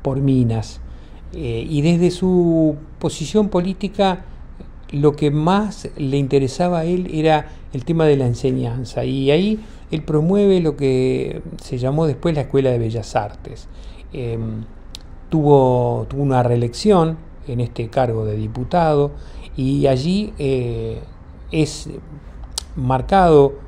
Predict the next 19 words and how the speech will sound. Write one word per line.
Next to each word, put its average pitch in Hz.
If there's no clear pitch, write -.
como 139
uno 156
de 131
los, 120
eh, 123
pensadores 151
importantes, 151
eh, 123
en 131
este 135
nuevo, 160
en 151
esta 151
nueva 156
educación 139
positivista. 113
Él 202
lo 185
que 147